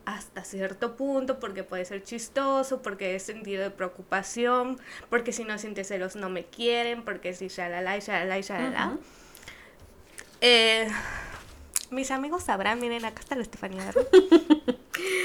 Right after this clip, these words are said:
Speaker 1: Ella les podrá decir
Speaker 2: Ay.
Speaker 1: que yo, <laughs> yo soy algo celosa. <laughs>
Speaker 2: Todos
Speaker 1: Ay.
Speaker 2: nuestros oyentes, desde el capítulo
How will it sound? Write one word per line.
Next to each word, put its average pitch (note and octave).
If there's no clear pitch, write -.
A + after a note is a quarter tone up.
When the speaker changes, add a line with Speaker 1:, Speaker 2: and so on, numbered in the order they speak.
Speaker 1:
Ella D4
les D4+
podrá G#3+
decir G#3
Speaker 2:
Ay. D#4
Speaker 1:
que B3+
yo, C4+
<laughs> -
yo C#4+
soy F4
algo D#4+
celosa. C#4
<laughs> A4+
Speaker 2:
Todos D#4
Speaker 1:
Ay. C4
Speaker 2:
nuestros B3+
oyentes, B3
desde B3+
el B3
capítulo C#4